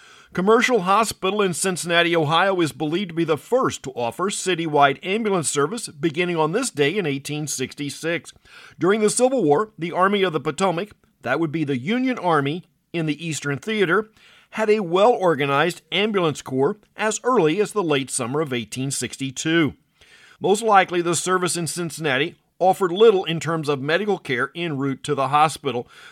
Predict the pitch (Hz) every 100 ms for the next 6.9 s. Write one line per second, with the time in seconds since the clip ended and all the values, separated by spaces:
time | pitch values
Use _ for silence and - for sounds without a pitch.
0 | - 240 233 196 226 214 202 196 196 185
1 | 202 - 214 214 208 151 147 135 170 -
2 | - 147 135 139 110 147 147 107 _ _
3 | - - 104 107 180 185 - 226 233 160
4 | 135 - 202 - 208 214 147 175 233 240
5 | 170 135 117 123 139 196 175 151 131 131
6 | 131 143 127 - 131 147 160 135